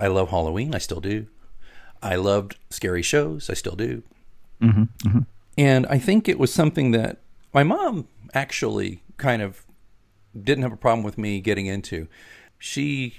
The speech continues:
Speaker 1: at times, would stay up late nights, and she'd have the T V going, and she didn't really care what was on, I don't think. She was kinda doing her own thing, and, and I would be up. And, uh, I remember watching reruns of The Night Stalker. I, I remember watching scary stuff, and, uh,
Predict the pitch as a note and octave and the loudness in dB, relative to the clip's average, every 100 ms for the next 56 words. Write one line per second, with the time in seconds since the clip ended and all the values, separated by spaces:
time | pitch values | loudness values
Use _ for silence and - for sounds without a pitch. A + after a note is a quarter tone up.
0 | - A2+ B2+ A#2 A2+ - B2 A2 G#2+ G#2 | -8 -4 0 0 -2 -2 -2 0 0 -2
1 | G2+ A2 G2+ F#2 F#2 F2+ - - - - | -2 -6 -6 -6 -10 -10 -12 -20 -20 -20
2 | - - D3+ A#2+ F#2 A2 G2+ F#2+ G2 F#2+ | -8 0 2 2 0 -2 0 0 0 0
3 | G2 G2+ - C#4 A#2+ G2 - F2 F2 F2+ | 0 0 0 0 0 0 2 2 0 -2
4 | E2+ E2 E2+ - F2 E2 - G#2+ E2+ - | -2 -2 -4 -6 -8 -6 -6 -6 -6 -10
5 | - G2+ F2+ F#2 F2 E2+ E2 F2 E2+ D#2+ | -8 -6 -4 -4 -4 -6 -6 -8 -8 -10
6 | F2 - G2+ F2 E2 G#2 F#2 F2 E2+ - | -12 -10 -8 -6 -2 -2 -2 -4 -4 -8
7 | - G2 F2 E2+ - F#2 - F#2+ G2 G#2 | -12 -10 -8 -10 -12 -12 -10 -4 -2 0
8 | G2+ F#2 - G2 F#2+ F#2 E2+ E2+ E2+ F2 | 2 0 0 -4 -2 -2 -2 -2 -2 -6
9 | - F2 E2 E2 D#2+ E2+ F2+ G2 F2+ F#2+ | -6 -6 -6 -6 -6 -6 -6 -4 -2 -2
10 | F2+ F2 E2+ - F2+ E2+ - - - - | -2 -2 -4 -2 -4 -6 -10 -20 -20 -20
11 | - _ - - G#2 G2 - - E2+ D#2+ | -20 _ -12 -4 0 0 -2 -2 -2 -2
12 | - - F#2+ F2 E2+ E2+ D#2+ | -6 -4 -2 0 -2 -2 -2